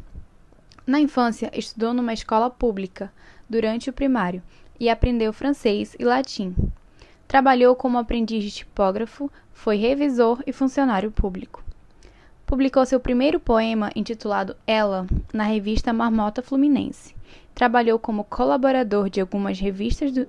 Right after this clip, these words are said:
e jornais do Rio de Janeiro e foi um dos fundadores da Academia Brasileira de Letras e o seu prin-, primeiro presidente.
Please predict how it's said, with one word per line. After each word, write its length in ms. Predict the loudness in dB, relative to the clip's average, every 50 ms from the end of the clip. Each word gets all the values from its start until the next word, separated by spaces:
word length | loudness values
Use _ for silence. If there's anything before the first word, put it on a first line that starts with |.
| -4 -6
e 100 | -4 -2
jornais 400 | -2 -2 0 0 0 -2 -2 -4
do 60 | -4
Rio 180 | -4 -4 -4 -4
de 120 | -4 -4
Janeiro 520 | -2 -2 -2 0 0 -2 -2 -4 -4 -6 -10 -12 -20 -20 -10 -8
e 80 | -6 -6
foi 280 | -2 0 2 2 2 2
um 80 | 0
dos 140 | -2 -4 -4
fundadores 720 | -2 0 2 4 4 4 4 2 2 2 0 -2 -2 -2
da 120 | 0 0
Academia 580 | 0 0 -2 -4 -2 -2 -2 -2 0 0 0 2
Brasileira 600 | 2 2 0 0 0 0 0 2 2 0 0 -2
de 160 | -2 -2 -2 0
Letras 560 | 0 0 -2 -4 -6 -10 -10 -10 -10 -12 -10 -8 -8
e 60 | -8
o 40 | -4
seu 160 | -4 -4 -4
prin-, 260 | -2 -2 -2 -2 -2 -2 -8 -20 -20 -20 -20 -8
primeiro 360 | -2 0 2 4 4 2 2 2
presidente. 720 | 2 2 2 2 2 0 0 -2 -2 -4 -8 -14 -18 -18